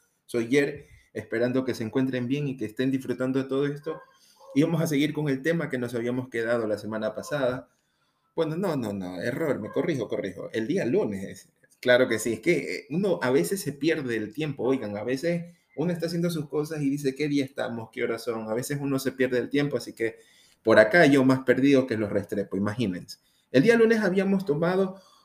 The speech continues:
la primera parte de lo que es el tema, las redes sociales, y habíamos hablado de todo un poco. Un poco de investigación, un poco de la que fue la primera red social, un poco de los tipos de redes sociales que existen,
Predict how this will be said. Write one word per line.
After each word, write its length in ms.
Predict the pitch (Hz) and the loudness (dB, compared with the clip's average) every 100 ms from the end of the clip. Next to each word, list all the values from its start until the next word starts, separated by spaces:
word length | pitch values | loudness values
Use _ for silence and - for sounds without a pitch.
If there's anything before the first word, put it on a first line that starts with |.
| - | 2
la 260 | 139 147 | 6 6
primera 400 | 151 170 202 196 | 6 4 4 4
parte 300 | 202 214 208 | 2 2 2
de 160 | 180 170 | 2 2
lo 180 | 156 143 | 0 2
que 220 | 139 151 | 2 2
es 220 | 175 - | 0 -4
el 240 | 143 139 143 | -2 -2 0
tema, 300 | 190 196 - | 0 0 0
las 220 | 135 139 | 0 0
redes 280 | 175 180 175 | 0 2 2
sociales, 480 | 156 156 175 175 170 | 0 2 4 4 2
y 60 | |
habíamos 380 | 151 180 196 185 | 0 0 -2 -2
hablado 280 | 170 180 190 | -2 0 0
de 140 | 180 | -2
todo 400 | 147 160 180 196 | -2 0 2 2
un 160 | 202 196 | 0 0
poco. 380 | 147 110 - - _ _ _ _ - | -2 -2 -6 -20 _ _ _ _ -4
Un 140 | 160 | 0
poco 240 | 175 190 | 4 4
de 60 | 175 | 4
investigación, 600 | 139 135 117 101 - 170 | 2 -2 -2 -2 0 0
un 100 | 175 | 2
poco 260 | 165 170 147 | 0 2 0
de 180 | 120 | 0
la 160 | 110 104 | -2 -6
que 100 | 110 | -6
fue 140 | - | 0
la 120 | 139 131 | 2 2
primera 360 | 117 127 120 | 0 -2 -2
red 160 | 113 104 | -4 -6
social, 480 | 95 - 151 170 170 | -10 -4 -2 2 0
un 160 | 170 | 0
poco 380 | 165 165 165 165 - _ _ | 0 0 0 -2 -10 _ _
de 600 | - 123 117 110 107 104 120 | 2 4 4 4 4 2 0
los 180 | 131 | -2
tipos 280 | - 170 156 | -2 -2 2
de 60 | 143 | 2
redes 240 | 147 147 | 2 0
sociales 400 | 143 135 135 131 | 0 0 0 0
que 100 | - | -6
existen, 600 | - - 147 147 135 135 | -6 -2 -2 0 -2 -2